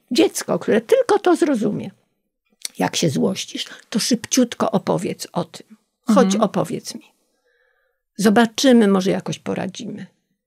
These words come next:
Speaker 1: Poradzimy, to znaczy jakoś przebaczymy. Bo ja się mogę złościć na deszcz, który pada, i ja nie mogę pójść na plażę. Mogę się złościć, zwłaszcza jak jestem małym dzieckiem i jeszcze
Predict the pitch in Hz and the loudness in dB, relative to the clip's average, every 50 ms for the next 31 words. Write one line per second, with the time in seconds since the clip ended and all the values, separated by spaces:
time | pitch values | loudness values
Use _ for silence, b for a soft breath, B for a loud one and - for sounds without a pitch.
0 | _ _ _ _ _ _ _ _ _ _ _ _ _ _ _ - - 180 185 180 | _ _ _ _ _ _ _ _ _ _ _ _ _ _ _ -4 -2 0 2 2
1 | 196 190 - 269 254 220 226 247 233 - 190 - 190 208 190 - - 247 208 202 | 0 0 0 -2 -2 0 0 0 0 -2 -4 -4 -2 -4 -4 -4 -6 -4 -4 -2
2 | 190 240 247 - 254 240 - - - - - 240 240 208 240 240 240 - - 339 | -4 -4 -6 -8 -10 -10 -10 -12 -12 -10 -8 -6 -6 -6 -6 -8 -10 -10 -10 -10
3 | 320 320 - 226 226 180 - - _ _ _ _ - _ _ _ _ _ _ _ | -8 -6 -6 -6 -6 -6 -8 -14 _ _ _ _ -20 _ _ _ _ _ _ _
4 | _ _ - - 160 180 190 180 - 208 220 233 233 247 240 220 226 233 269 320 | _ _ -10 -6 -4 -2 -2 0 0 2 2 2 2 2 0 0 0 0 0 0
5 | 302 - - - 233 - - 247 165 170 175 170 170 160 - - - - - - | 0 -2 -8 -10 -8 -6 -4 -2 -2 -2 0 0 -2 -2 -4 -8 -12 -10 -8 -6
6 | 226 226 208 - - - - 220 214 226 - 226 - - - 269 - 208 208 226 | -6 -6 -6 -4 -4 -4 -4 -4 -6 -6 -4 -4 -6 -4 -4 -4 -4 -4 -4 -4
7 | 220 - 277 262 - - 311 269 - - 311 320 311 233 175 - - - _ _ | -6 -8 -10 -12 -10 -10 -10 -10 -10 -8 -8 -6 -6 -6 -8 -8 -12 -14 _ _
8 | _ _ _ _ _ _ _ _ _ _ _ _ _ _ _ _ _ _ _ _ | _ _ _ _ _ _ _ _ _ _ _ _ _ _ _ _ _ _ _ _
9 | _ _ - - 415 622 659 494 403 240 - - 151 143 214 208 214 208 - - | _ _ -4 0 2 2 4 4 2 2 0 -2 -4 -4 -4 -6 -6 -8 -10 -12
10 | - - - - - - - - - 190 202 - - - - 226 - 339 - - | -14 -16 -18 -16 -18 -20 -16 -8 -4 -4 -4 -4 -4 -4 -4 -2 -2 -4 -6 -6
11 | - - - 247 - 349 - 349 349 320 - - - - - - - - 269 269 | -6 -6 -6 -4 -6 -6 -6 -6 -6 -4 -4 -4 -6 -8 -12 -10 -8 -6 -6 -6
12 | 277 285 - - - - - - | -6 -6 -8 -8 -8 -6 -6 -6